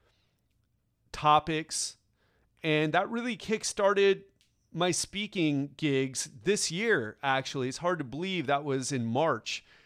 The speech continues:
and we're just a few months beyond that, and I've already done three big events. And, uh, so it, it was cool. It was, uh, it was fun.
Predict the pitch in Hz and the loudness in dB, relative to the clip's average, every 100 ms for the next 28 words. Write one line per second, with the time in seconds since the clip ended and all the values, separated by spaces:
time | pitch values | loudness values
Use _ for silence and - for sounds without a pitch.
0 | _ 135 131 160 151 185 - 156 - 180 | _ -6 -2 0 0 -2 -2 -6 -6 -4
1 | 190 185 185 - 127 139 143 165 185 143 | 0 0 0 -2 -4 0 2 2 2 0
2 | 123 127 - 135 127 127 139 147 170 165 | 0 -2 -6 -6 -4 -2 0 2 2 2
3 | 156 127 156 170 160 131 127 _ _ _ | 2 -2 0 2 2 0 -4 _ _ _
4 | _ _ - 147 165 180 180 170 175 - | _ _ -12 -4 0 0 -2 -2 -4 -8
5 | 143 170 165 143 120 185 170 - - - | -6 0 0 0 0 0 -2 -4 -6 -8
6 | _ _ _ _ _ - - 175 156 147 | _ _ _ _ _ -10 -2 0 2 2
7 | 143 139 139 147 143 - 170 156 156 170 | 6 6 6 0 -8 0 4 6 4 0
8 | 175 185 190 196 - 226 196 120 113 135 | -2 0 0 0 -2 2 4 2 -2 -6
9 | 151 139 160 143 143 156 156 - 190 175 | -4 -2 0 0 -2 -6 -6 -4 2 2
10 | 120 | 2